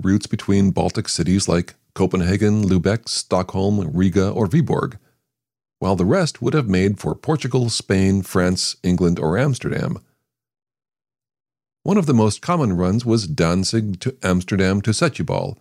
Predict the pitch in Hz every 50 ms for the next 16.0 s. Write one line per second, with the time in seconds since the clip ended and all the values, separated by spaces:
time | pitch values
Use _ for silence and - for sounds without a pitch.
0 | _ _ _ _ _ _ _ _ _ 90 - - - 101 85 95 98 107 - 92
1 | 87 87 87 87 87 85 85 85 - 82 87 - 87 113 170 139 87 - - -
2 | - - 87 104 - - 113 76 - - - 180 156 - 82 85 92 110 135 123
3 | 95 82 - - - 85 71 - - - - 87 101 98 - - 69 78 95 -
4 | _ _ _ _ _ _ _ _ _ _ _ 110 110 107 104 101 117 143 175 165
5 | 123 92 98 107 113 117 117 - - - 85 85 90 87 - - 98 90 - -
6 | - - - - - - _ _ _ _ _ _ _ _ _ _ _ _ _ _
7 | _ _ _ _ _ _ _ _ _ _ _ _ 120 123 117 113 104 - 143 156
8 | 196 226 202 131 101 101 120 170 202 202 - 123 101 101 - 104 143 175 - 123
9 | 156 156 143 123 104 - 135 135 - - 127 113 - - 143 143 135 123 110 107
10 | 113 123 123 - - 131 - 98 101 104 107 104 - 120 104 101 104 113 127 131
11 | 120 - - 156 156 160 151 - - 92 85 101 101 104 113 123 123 147 160 -
12 | - - - - _ _ _ _ _ _ _ - - - 85 90 95 101 107 110
13 | 110 101 - - 117 113 - - - 92 - 160 160 - - 101 127 156 180 -
14 | - - 175 - 165 165 151 - - 123 - 131 123 123 - 120 107 92 85 90
15 | 104 110 - - - - - 90 101 101 101 95 85 76 73 67 - - -